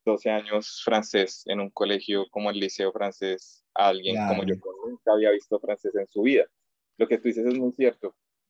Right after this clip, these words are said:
Speaker 1: Los profes comienzan de una a hablar todo el tiempo en el idioma y muchas veces no tienen en cuenta esa diversidad, sino que tienen en cuenta son los que tienen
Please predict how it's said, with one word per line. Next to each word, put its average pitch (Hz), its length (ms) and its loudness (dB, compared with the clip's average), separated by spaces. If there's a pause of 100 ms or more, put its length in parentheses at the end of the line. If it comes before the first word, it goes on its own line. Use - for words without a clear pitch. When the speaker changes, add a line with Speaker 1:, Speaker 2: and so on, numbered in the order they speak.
(600)
Speaker 1:
Los 120 200 -2
profes 110 360 -4
comienzan 113 880 -2 (320)
de 113 260 -2
una 127 340 2
a 123 60 -6 (220)
hablar 110 320 4
todo 113 120 2
el 110 80 -6
tiempo 117 260 -4
en 117 40 0
el 120 120 2
idioma 113 360 0 (720)
y 117 180 2
muchas 110 280 -2
veces 117 220 -2
no 117 120 0
tienen 120 260 -2
en 123 120 -4
cuenta 107 640 -2
esa 110 320 -2
diversidad, 107 840 -2
sino 101 320 -8
que - 100 -10
tienen 101 240 -4
en 101 100 -20
cuenta 98 320 -4
son 104 220 -8
los 101 260 -2
que - 140 -6
tienen 98 440 -2